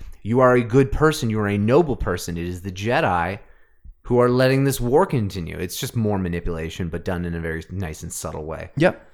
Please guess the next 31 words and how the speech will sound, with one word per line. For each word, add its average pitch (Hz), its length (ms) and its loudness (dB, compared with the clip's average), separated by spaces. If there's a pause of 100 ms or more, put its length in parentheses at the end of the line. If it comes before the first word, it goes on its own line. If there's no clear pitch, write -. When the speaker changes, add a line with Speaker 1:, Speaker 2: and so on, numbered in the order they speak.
(120)
Speaker 2:
That's 147 160 -2
very 151 180 4
good. 151 240 2 (580)
Speaker 1:
Uh, 120 360 2 (300)
trivia? 247 340 2 (220)
Speaker 2:
Yeah, 196 200 8
okay. 208 280 4 (280)
Who 170 100 -2
wants 175 120 2
to 147 80 -2
start? 160 300 4 (680)
Speaker 1:
Uh, 107 300 2
Speaker 2:
Want 98 140 -12 (300)
Speaker 1:
one 127 120 2
Speaker 2:
me 135 60 6
Speaker 1:
of - 20 4
Speaker 2:
to 135 40 4
Speaker 1:
you 127 60 2
Speaker 2:
start? 147 120 8
Speaker 1:
guys? - 320 -4
Speaker 2:
I'll 151 100 4
start. 131 280 0 (340)
Uh, 139 180 8
okay, 123 180 6
so 113 200 4
we'll 135 180 2
let 165 160 2
Michael 175 320 4
answer 160 220 2
first. 120 420 2
Speaker 1:
Yes. - 400 -2